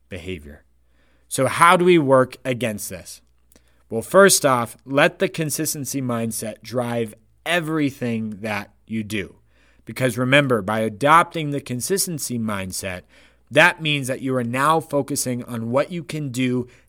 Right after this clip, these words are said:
today in this present moment. You're waking up every day with the mindset of, "What can I do today to move the needle one percent closer to my long-term goals?" For example,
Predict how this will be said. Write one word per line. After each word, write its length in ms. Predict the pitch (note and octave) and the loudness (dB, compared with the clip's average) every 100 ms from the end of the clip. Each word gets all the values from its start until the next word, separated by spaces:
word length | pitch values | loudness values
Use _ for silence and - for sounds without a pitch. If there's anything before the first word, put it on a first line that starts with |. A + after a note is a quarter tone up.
| - | -10
today 680 | A#2+ A2+ C#3 E3+ A#2+ F2 - _ _ | -8 -2 2 4 2 -2 -18 _ _
in 200 | C3 B2+ | -6 -4
this 200 | B2 B2 | -4 -6
present 540 | - - G2+ G2+ G#2+ - _ _ | -6 -8 -8 -8 -10 -14 _ _
moment. 540 | - A#2+ C3 G2 - - _ _ _ _ | -10 -4 -2 -4 -10 -20 _ _ _ _
You're 280 | C#3 E3+ | 2 4
waking 380 | D#3+ E3+ D3+ D#3+ | 6 4 2 0
up 200 | D3+ C#3+ - | 0 -2 -8
every 420 | D3+ F#3+ F#3 G3+ F#3+ | 2 4 4 0 0
day 440 | E3+ C3+ G2 F2+ _ | 2 2 0 -8 _
with 160 | A2+ - | -14 -8
the 60 | |
mindset 500 | B2 B2+ B2+ B2 C3+ | -4 -2 -2 -4 -6
of, 280 | G2+ F2+ F2+ _ _ _ | -6 -8 -14 _ _ _
"What 280 | - E3 F#3 | 2 4 4
can 140 | F#3 | 0
I 100 | F#3 | -2
do 200 | F#3 D#3 | 0 0
today 500 | D#3 C#3+ A2 F2+ F2+ - _ | 0 -2 -4 -6 -10 -18 _
to 120 | - | -6
move 260 | B2+ C3+ B2 | -2 -2 -2
the 100 | C3+ | -4
needle 460 | B2 A2 G#2 G2+ - | -2 -2 -2 -6 -12
one 480 | A2+ A#2+ F3 G#3 F3 | -8 0 2 2 0
percent 460 | - D3 C#3+ C3+ | -6 -6 -4 -6
closer 500 | - C3 A#2+ - A#2 | -6 -6 -6 -6 -8
to 360 | G#2 - C3+ B2 | -8 -10 -6 -4
my 160 | A#2 A2+ | -4 -4
long-term 840 | G#2 F#2 F#2 F#2 - G2 F#2+ F#2 G2 | -6 -6 -8 -10 -12 -10 -10 -12 -8
goals?" 460 | G2+ F2 - - - _ _ _ _ _ | -6 -6 -8 -20 -20 _ _ _ _ _
For 180 | B2+ B2+ | 0 0
example, 680 | B2+ C3+ E3+ C#3+ A#2 F2+ | 2 4 4 4 -2 -8